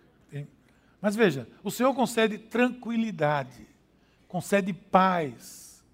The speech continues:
É isso que quer dizer. "Como é feliz que, o, que quem teme o Senhor, que anda nos seus caminhos", Salmo um, "você comerá do fruto do seu trabalho e será feliz e próspero."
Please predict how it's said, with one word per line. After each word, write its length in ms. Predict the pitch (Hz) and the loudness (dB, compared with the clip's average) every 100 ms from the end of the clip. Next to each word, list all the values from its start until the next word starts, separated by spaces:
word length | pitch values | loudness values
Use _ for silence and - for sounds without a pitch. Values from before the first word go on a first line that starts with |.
| _ _ _ _ _ _ | _ _ _ _ _ _
É 80 | 147 | -2
isso 220 | 220 - | -2 -4
que 140 | 180 160 | -10 -14
quer 260 | - - | -12 -8
dizer. 380 | 147 131 110 117 - _ - | -8 -8 -14 -18 -20 _ -6
"Como 180 | 277 | 0
é 60 | 269 | 2
feliz 400 | 262 208 226 - | 2 2 2 -2
que, 200 | - 175 - _ | -8 -12 -16 _
o, 80 | 185 | -12
que 160 | - - | -12 -6
quem 220 | - 175 | -2 -2
teme 320 | 180 208 196 | 0 0 0
o 60 | 165 | -2
Senhor, 520 | 160 143 175 226 190 | -6 -8 -4 -4 -4
que 160 | - | -2
anda 180 | 202 254 190 | -2 0 -4
nos 100 | 156 | -6
seus 180 | 165 | -10
caminhos", 540 | - 147 139 214 170 - | -12 -12 -6 -6 -6 -6
Salmo 260 | 160 151 | -4 -4
um, 280 | 156 208 240 - - - | -4 -4 -4 -8 -20 -6
"você 240 | 180 175 | -4 -2
comerá 460 | 240 240 196 165 214 | -2 -2 0 2 0
do 140 | 190 | -2
fruto 320 | 160 208 269 - | -6 -8 -10 -10
do 80 | |
seu 200 | 196 233 | -8 -8
trabalho 440 | 233 220 151 185 240 | -4 -4 -2 -4 -6
e 20 | |
será 240 | - 220 | -8 -8
feliz 420 | 220 220 196 240 226 | -6 -4 -4 -6 -8
e 60 | |
próspero." 480 | 233 226 233 226 170 | -8 -4 -4 -6 -12